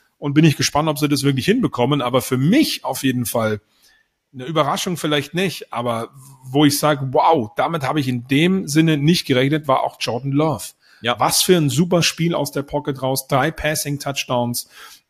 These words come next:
Speaker 1: ähm, auch immer gut rausgerollt in Situationen, wenn's sein musste, die Pässe super angebracht, die,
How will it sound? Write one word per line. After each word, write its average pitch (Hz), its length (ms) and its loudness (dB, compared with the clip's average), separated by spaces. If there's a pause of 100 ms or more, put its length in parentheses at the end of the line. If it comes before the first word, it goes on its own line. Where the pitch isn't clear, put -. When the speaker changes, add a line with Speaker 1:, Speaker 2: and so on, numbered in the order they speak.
Speaker 1:
ähm, 127 300 -2
auch 147 240 2
immer 151 180 4
gut 151 220 0
rausgerollt 139 560 2
in 135 80 0
Situationen, 143 560 0
wenn's 127 200 -2
sein 131 240 -2
musste, 131 320 -2
die 139 100 -4
Pässe 147 340 -2
super 139 340 0
angebracht, 131 540 -2
die, 131 140 0